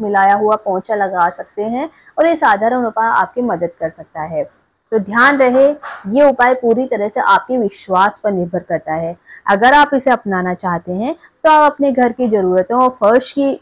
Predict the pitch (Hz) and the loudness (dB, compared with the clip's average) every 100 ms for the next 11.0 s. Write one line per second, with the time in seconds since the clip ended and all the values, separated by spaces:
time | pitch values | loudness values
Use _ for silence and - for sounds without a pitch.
0 | _ 202 208 214 240 214 196 196 214 220 | _ -4 -2 0 -2 0 -2 0 0 0
1 | - - 240 233 202 208 233 233 - 226 | -4 -10 -2 0 0 -2 -4 -2 0 0
2 | 208 208 220 202 185 214 214 214 254 240 | 0 0 -2 -2 -4 -6 -6 -6 -4 -4
3 | - 214 202 196 196 180 185 180 196 220 | -2 0 0 0 -2 -4 -4 -2 -2 0
4 | 233 240 226 240 240 226 - 180 190 - | 0 0 -2 -4 -4 -6 -10 -16 -16 -8
5 | 202 - 208 220 - 180 - - 254 269 | -6 -4 -4 -4 -4 -4 -6 -8 -8 -4
6 | 202 190 196 208 180 185 175 170 156 156 | -4 -4 -4 -4 -4 -2 -2 -2 -4 -6
7 | 160 _ _ _ - 294 294 262 - 240 | -8 _ _ _ 0 2 2 0 -2 -4
8 | 214 202 202 214 190 - 190 196 226 262 | 0 -2 -2 -2 -4 -4 -6 -2 0 0
9 | 185 185 - 196 196 190 170 156 156 156 | 0 -6 -6 -4 -4 -6 -6 -6 -6 -8
10 | 147 156 _ _ _ _ _ - 302 - | -8 -10 _ _ _ _ _ 2 4 2